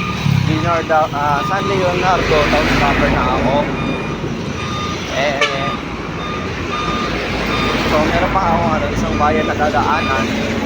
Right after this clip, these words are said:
bago ako makarating sa Cabanatuan. Hindi ko alam kung ilang kilometers pa to.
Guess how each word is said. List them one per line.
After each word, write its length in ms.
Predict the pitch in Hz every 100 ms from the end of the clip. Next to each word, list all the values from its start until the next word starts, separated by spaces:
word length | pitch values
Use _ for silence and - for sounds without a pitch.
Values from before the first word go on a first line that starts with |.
| - - - - - -
bago 240 | 139 143 151
ako 140 | 147
makarating 1120 | 143 - 143 139 139 127 131 131 120 - 123 123
sa 160 | 123 247 247 - - - - - - - - - - -
Cabanatuan. 760 | - 147 143 127 - 147 139 139 - - - - - - 1077 1077 1077 1077 - 1077 1077 1077 1077 1077 1077 1077 1077 1077 1077 1077 1077 - - -
Hindi 240 | - - 151
ko 40 | 185
alam 160 | 208 208
kung 100 | 190
ilang 180 | 185
kilometers 440 | 180 180 170 160 143
pa 100 | 151
to. 120 | 107